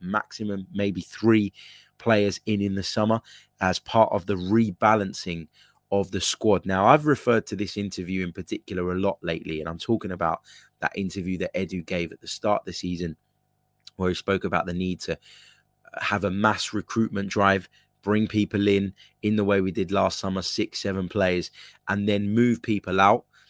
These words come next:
in the way that we have been doing over the last eighteen months in order to, as I say, rebalance the squad and put us back in a position where we don't need six or seven additions moving forward every summer. Now, Edu says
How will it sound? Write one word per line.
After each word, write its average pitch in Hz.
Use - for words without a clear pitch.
in 101
the 98
way 95
that 92
we 90
have 95
been 98
doing 98
over 92
the 90
last 90
eighteen 90
months 90
in 101
order 92
to, -
as 87
I 87
say, 90
rebalance 95
the 98
squad 98
and 87
put -
us -
back -
in 92
a 85
position 90
where 101
we 110
don't 120
need 120
six -
or 95
seven 90
additions 85
moving 95
forward 95
every 92
summer. 90
Now, 98
Edu 143
says 110